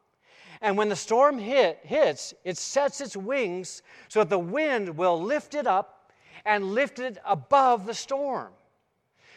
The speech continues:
so that when the storm rages below, the eagle is soaring just above it.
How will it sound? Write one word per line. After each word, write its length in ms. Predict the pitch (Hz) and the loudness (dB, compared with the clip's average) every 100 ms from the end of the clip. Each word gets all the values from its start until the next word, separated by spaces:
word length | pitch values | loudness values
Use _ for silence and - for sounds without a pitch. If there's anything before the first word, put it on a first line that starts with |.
| - | -20
so 160 | - 233 | 2 4
that 140 | 233 | 6
when 140 | 220 226 | 4 0
the 60 | |
storm 460 | 202 - 262 262 220 | -2 0 4 4 6
rages 340 | 233 277 262 | 4 4 2
below, 460 | 190 208 220 285 269 | -4 -4 4 6 6
the 80 | 202 | 0
eagle 520 | 208 240 285 226 202 | -6 -8 -8 -6 -6
is 100 | 180 | -8
soaring 720 | - - 247 247 233 214 175 _ | -14 -12 -10 -8 -10 -10 -16 _
just 300 | 277 247 240 | -12 -10 -14
above 340 | 180 208 185 | -8 -8 -8
it. 120 | 127 | -12